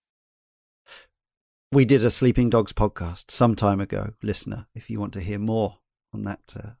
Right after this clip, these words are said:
that particular game. Just two from me that are absolutely P S three only. Well, one of them's an arcade conversion. The first one I have to mention is, uh, Keita Takahashi's Nobi Nobi Boy. Barely even a game, really.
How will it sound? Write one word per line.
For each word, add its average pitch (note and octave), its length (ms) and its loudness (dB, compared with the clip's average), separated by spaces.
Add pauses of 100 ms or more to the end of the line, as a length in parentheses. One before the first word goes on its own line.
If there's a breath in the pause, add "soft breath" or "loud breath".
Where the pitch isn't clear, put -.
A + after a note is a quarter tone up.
(220)
that - 80 -20
particular - 380 -12
game. G2 220 -12 (1300)
Just D3 180 0
two D#3+ 180 4
from C3+ 220 2
me C#3+ 200 6
that C3+ 240 -2 (140)
are A#2 380 0 (180)
absolutely B2 840 0
P B2 160 0
S A2+ 160 -4
three A2+ 520 -2 (180)
only. C3 560 4
Well, G#2 340 2
one B2 160 0
of G#2+ 60 0
them's G2 160 -4
an G#2+ 80 -4
arcade G2 360 -6
conversion. G2+ 540 -6 (140)
The - 60 -12
first D#3 280 4
one B2 100 2
I A#2+ 60 2
have A2+ 220 -2
to A2+ 80 -4
mention A2 580 -4
is, G#2 480 -2
uh, F#2+ 320 -2
Keita A2 300 -2
Takahashi's A2+ 840 -2 (140)
Nobi B2 260 4
Nobi B2+ 320 2
Boy. C#3 360 4 (640)
Barely D4 300 4
even D#3+ 340 2
a B2+ 60 4
game, B2 460 4
really. C3+ 560 4